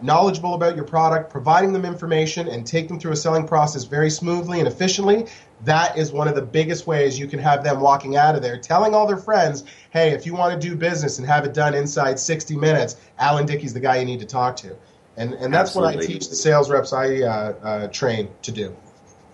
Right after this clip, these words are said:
Speaker 2: That's awesome. Under sixty minutes. That's, that's a godsend, because I can't tell you how many times I've been in a dealership for two, three hours or even longer.
Speaker 1: <laughs>
Speaker 2: And it, it's just ridiculous. It's just, I, I, there have been times where I've just felt like walking out.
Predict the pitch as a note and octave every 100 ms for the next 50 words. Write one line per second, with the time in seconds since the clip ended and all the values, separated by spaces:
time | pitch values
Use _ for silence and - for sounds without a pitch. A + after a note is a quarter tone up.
0 | - G2 F#2 F#2 F2 F#2 E2+ G#2 G#2 -
1 | G2+ - F2+ F2 E2 - G2+ G2+ - -
2 | - A#2+ G2 D2 D#2 E2 - D#2 D2+ -
3 | - - F#2 - A2 A2 B2 F#2+ - G2+
4 | F#2 E2 D2+ - _ - G#2 G2+ G2 -
5 | F2 F2 E2+ F2+ F#2+ F2+ E2+ F2+ F2 E2
6 | E2+ - E2 - F#2+ - F#2+ F2+ D#2+ F2+
7 | E2+ E2+ F2 E2 E2 E2 E2+ E2 D#2 -
8 | - - F#3 F#3+ - - G2+ G2+ - A2+
9 | A2+ - D3+ C#3+ A2 F2+ _ _ B2+ C#3
10 | B2+ F#2+ D2 - G#2 - B2 G#2+ C3 C#3
11 | A#2+ C#3 C#3+ A2+ A2+ G#2 G#2 G#2 G2+ F#2
12 | G#2 E2+ E2+ - F2 E2 D#2+ D2 C#2+ -